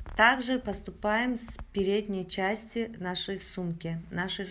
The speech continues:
нашего шопера. Как вы видите, этот шопер тоже из серии утилизация, потому что джинсы не новые, это брюки, которые я распорола, а блок, который я сшила, заготовка, это остатки ткани.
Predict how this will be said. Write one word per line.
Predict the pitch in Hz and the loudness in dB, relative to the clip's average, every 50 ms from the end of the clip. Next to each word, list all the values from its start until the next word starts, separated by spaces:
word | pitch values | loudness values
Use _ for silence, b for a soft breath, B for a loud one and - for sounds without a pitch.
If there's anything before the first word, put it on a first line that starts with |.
| 175 - | -8 -6
нашего | 175 185 202 202 - 208 196 190 | -4 -4 -2 -2 -2 -4 -4 -2
шопера. | - - 190 185 180 175 - 175 165 160 160 160 165 - b b b b b b b b b - - - _ _ _ - - - - - - - - - - - - - | -2 -2 -2 -2 -4 -4 -4 -4 -4 -4 -4 -6 -10 -14 b b b b b b b b b -20 -20 -20 _ _ _ -20 -20 -20 -20 -20 -20 -20 -20 -20 -20 -20 -8 0
Как | - 254 254 254 | 2 2 2 2
вы | 233 226 233 | 0 0 2
видите, | 220 220 269 285 269 285 262 269 - 247 | 2 2 2 2 2 0 -2 0 -2 -2
этот | 233 - 202 226 220 226 214 - | 0 2 0 2 2 0 -2 0
шопер | - - 247 269 269 269 262 254 254 | 0 2 2 0 2 0 -2 -2 -2
тоже | - - 220 226 220 233 262 | 0 0 2 2 2 0 -2
из | 254 - 202 196 - | -2 -2 -4 -4 -2
серии | - 214 202 214 214 226 226 - | 0 2 4 4 4 2 0 0
утилизация, | - 175 170 - - 208 190 190 185 175 185 185 185 180 175 - - - 170 170 | -2 -4 -6 -4 -2 -2 0 0 0 2 2 4 4 2 2 -2 -4 -2 -2 -2
потому | 170 180 170 - 196 196 202 | -2 -4 -2 0 0 0 0
что | 196 202 - 196 | -2 -2 -2 -2
джинсы | 170 170 208 214 208 202 208 202 | 0 0 0 0 0 0 -2 -2
не | 190 185 180 | -2 0 0
новые, | 180 180 185 190 220 240 247 254 247 | 0 0 0 0 0 0 2 0 0
это | 226 - 185 190 - 185 | 0 0 -4 -2 -2 -4
брюки, | 170 165 170 202 196 - 185 | -4 -2 -4 -4 -4 -4 -6
которые | - - 185 180 - 185 180 180 180 | -4 -4 -4 -2 -2 -2 -2 0 0
я | 175 175 170 | 0 0 -2
распорола, | 175 170 170 - - 170 165 175 196 226 254 269 262 B B B B B B B B B B B - - | -2 -4 -6 -4 -2 -2 0 0 0 0 0 0 -2 B B B B B B B B B B B 2 4
а | 180 185 180 175 175 - | 6 6 6 4 2 0
блок, | 165 170 196 208 208 202 202 | 0 2 4 4 4 2 0
который | 202 - 180 185 - 196 190 180 185 180 | 0 -2 -2 0 2 0 0 2 0 2
я | 185 185 185 | 2 0 0
сшила, | 180 - - - 214 233 277 320 294 233 - - - - | 2 0 0 2 2 2 2 4 4 4 4 2 -2 -6
заготовка, | 165 165 185 180 180 180 175 - - 185 175 170 - - 175 | 0 2 2 4 2 0 0 0 -2 -2 -2 -2 -2 0 0
это | 165 156 147 143 - - | 2 2 0 0 0 -2
остатки | - - 185 185 - - - - 185 190 202 202 - - 233 | -2 0 -4 -6 -6 -4 0 2 2 2 2 -2 -4 -4 -4
ткани. | 226 226 226 - 196 175 170 165 160 156 156 156 160 | -4 -4 -4 0 2 2 2 2 0 -2 -4 -8 -10